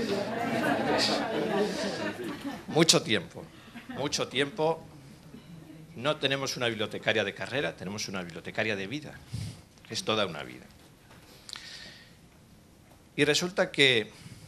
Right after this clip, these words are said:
cuando los demás piensan en ir buscando un sitio más cómodo, porque ya con cuarenta y tres años te empiezan a doler los huesos.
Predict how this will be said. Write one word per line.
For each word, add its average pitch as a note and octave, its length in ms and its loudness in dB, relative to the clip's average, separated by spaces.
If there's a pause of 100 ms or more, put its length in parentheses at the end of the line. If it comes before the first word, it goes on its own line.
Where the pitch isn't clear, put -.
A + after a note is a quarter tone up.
(1200)
cuando B2 280 0
los A2 160 -4
demás C3+ 420 2
piensan B2 580 0 (120)
en G#2+ 380 -2 (540)
ir D3 120 -2
buscando C#3+ 440 -2
un A2 100 -6
sitio A2 280 -4
más F2+ 180 -6
cómodo, G2+ 400 -6 (840)
porque A2 240 -2
ya C#3+ 140 4
con C3+ 140 -4
cuarenta G#2+ 340 0
y G2 60 0
tres A2+ 340 -2
años A2+ 480 -4 (840)
te A#2+ 80 0
empiezan B2 400 -2
a A2 60 -2
doler G#2 240 -4
los F#2+ 180 -8
huesos. C#3+ 300 -8